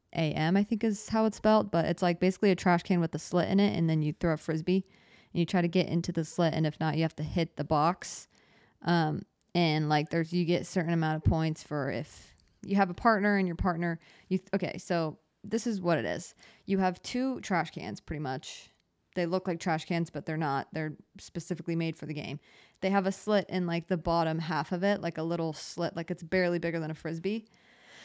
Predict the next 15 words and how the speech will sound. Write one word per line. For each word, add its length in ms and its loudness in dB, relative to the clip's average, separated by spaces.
You 140 0
set 200 2
it 120 0
pretty 200 2
far 200 2
apart. 500 0
You 100 -4
kinda 260 -2
choose, 460 -2
but 300 -4
you 80 -8
can 140 -10
set 160 0
it 80 -6
pretty 180 -4